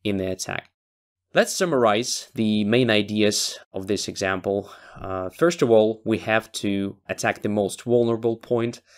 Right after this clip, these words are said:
in opponent's camp. Uh, in open games, it is usually f seven or f two, depending on the color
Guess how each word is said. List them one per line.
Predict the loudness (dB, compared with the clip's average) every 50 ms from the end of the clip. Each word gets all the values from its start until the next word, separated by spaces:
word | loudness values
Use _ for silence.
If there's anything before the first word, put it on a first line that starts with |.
| -20 -20 _ _ -6
in | -4 -2 -2 -2 -4 -6
opponent's | -8 -6 -4 -4 -2 -2 -4 -6 -6
camp. | -6 -4 -2 -2 -4 -6 -10 -16 -20 _ -10
Uh, | -6 -6 -4 -4 -4 -6 -8 -10 -10 -8
in | -6 -6 -4 0 2
open | 2 2 2 0 0 0
games, | 0 0 0 -2 -4 -6 -8 -8 -6
it | -4 -4
is | -2 -2 -4 -4 -6 -8 -8 -8
usually | -6 -6 -6 -6 -6 -8 -6 -6 -4
f | -4 -4 -4
seven | -4 -2 -2 -2 -2 -4 -6 -6
or | -6 -6 -4 -4
f | -6 -8 -8 -10
two, | -10 -6 -4 -4 -4 -4 -8 _ _ _ -8
depending | -4 -2 0 0 0 0 -2
on | -2 -2 -4
the | -4
color | -4 -2 0 2 2 2 2 0 -2 -4